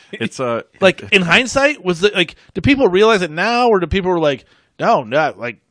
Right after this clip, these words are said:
Speaker 2: I love Bronson. I like your impersonation of Bronson."
Speaker 1: <laughs> I think,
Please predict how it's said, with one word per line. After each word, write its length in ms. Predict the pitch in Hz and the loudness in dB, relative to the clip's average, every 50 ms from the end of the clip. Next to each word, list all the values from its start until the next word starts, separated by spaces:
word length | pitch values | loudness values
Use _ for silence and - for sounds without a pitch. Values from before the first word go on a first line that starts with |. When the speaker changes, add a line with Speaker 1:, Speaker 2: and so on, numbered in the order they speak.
| _ _ | _ _
Speaker 2:
I 120 | - 156 214 | -2 -2 -2
love 400 | 170 120 110 156 220 240 208 143 | -2 0 4 4 4 4 4 0
Bronson. 500 | 131 117 110 107 - - 101 90 80 _ _ _ _ _ | -6 -6 -6 -6 -12 -20 -20 -20 _ _ _ _ _ _
I 100 | - 165 | -2 0
like 240 | 226 285 285 254 - | 4 4 4 2 4
your 140 | 262 247 196 | 2 2 2
impersonation 680 | 165 117 - 214 220 - 170 143 147 160 262 - - 175 | 2 0 -2 -2 -2 -2 -4 -4 -2 -2 -4 -4 -4 -6
of 100 | 127 107 | -6 -6
Bronson." 420 | 104 101 95 113 92 98 104 123 127 - 147 - | -8 -10 -10 -10 -12 -12 -14 -16 -14 -16 -18 -16
Speaker 1:
<laughs> 200 | - - 175 - | -12 -14 -12 -10
I 80 | - 127 | -10 -10
think, 240 | - - - 233 | -8 -8 -8 -8